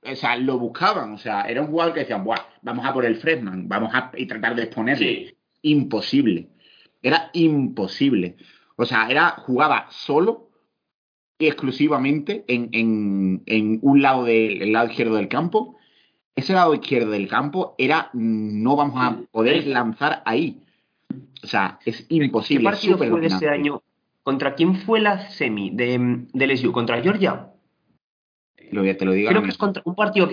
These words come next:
Speaker 3: que hace contra Georgia.
Speaker 1: No, contra
Speaker 3: Es
Speaker 1: Georgia.
Speaker 3: una
Speaker 1: Fue la de, fue la,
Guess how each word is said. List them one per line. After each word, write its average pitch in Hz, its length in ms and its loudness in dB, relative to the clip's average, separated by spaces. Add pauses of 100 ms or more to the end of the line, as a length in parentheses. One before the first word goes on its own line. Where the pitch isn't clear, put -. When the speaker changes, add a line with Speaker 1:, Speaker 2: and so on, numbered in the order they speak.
(100)
Speaker 3:
que 151 140 2
hace 190 180 -2
contra 185 320 2
Georgia. 185 600 -2 (840)
Speaker 1:
No, 160 120 8
contra 143 220 2
Speaker 3:
Es 123 60 4
Speaker 1:
Georgia. 147 180 4
Speaker 3:
una 196 60 -2
Speaker 1:
Fue 170 200 6
la 170 220 4
de, 170 60 -8
fue 165 180 2
la, 156 60 -4